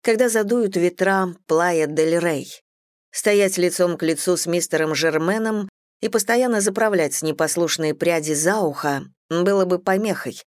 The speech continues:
которую она не могла позволить. Она поднялась по ступенькам, стуча каблуками по камню. Ещё один тактический ход. Каблуки поднимали её ровно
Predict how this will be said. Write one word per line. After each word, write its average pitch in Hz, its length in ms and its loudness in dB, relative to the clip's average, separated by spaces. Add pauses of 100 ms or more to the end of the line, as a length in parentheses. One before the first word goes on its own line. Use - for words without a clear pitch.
(200)
которую 240 360 0
она 175 160 0
не 175 100 0
могла 165 320 0
позволить. 143 720 -4 (720)
Она 247 220 4
поднялась 202 520 0
по 185 100 0
ступенькам, 202 840 -2
стуча 196 400 0
каблуками 175 580 0
по 170 180 -4
камню. 135 560 -6 (400)
Ещё 196 320 2
один 151 300 -2
тактический 156 640 -4
ход. - 400 -6 (520)
Каблуки 254 360 0
поднимали 220 560 0
её 190 380 4
ровно 190 600 0